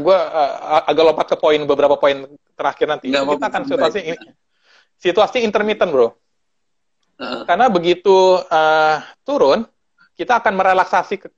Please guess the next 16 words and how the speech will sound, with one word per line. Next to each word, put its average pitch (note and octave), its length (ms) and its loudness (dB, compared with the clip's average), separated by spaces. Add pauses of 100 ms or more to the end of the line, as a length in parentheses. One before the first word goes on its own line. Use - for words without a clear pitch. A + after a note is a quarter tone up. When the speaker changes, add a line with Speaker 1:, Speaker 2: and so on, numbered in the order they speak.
(120)
Speaker 1:
kegiatan D#3 540 0
supaya F3 320 -4
terjadi, D3 640 -2
eh, D#3 320 -12
aktivitas F3 560 -4
sosial E3 400 2
lagi. C3+ 320 -2 (720)
Speaker 2:
Heeh. - 240 -16
Speaker 1:
Ini A3+ 80 -2
kejadian F3+ 480 0
di, D#3+ 320 0
eh, D3 400 2
teman D3 240 -4
gue C#3+ 200 2 (120)
di, B2+ 180 -6 (380)
di, C3 220 -10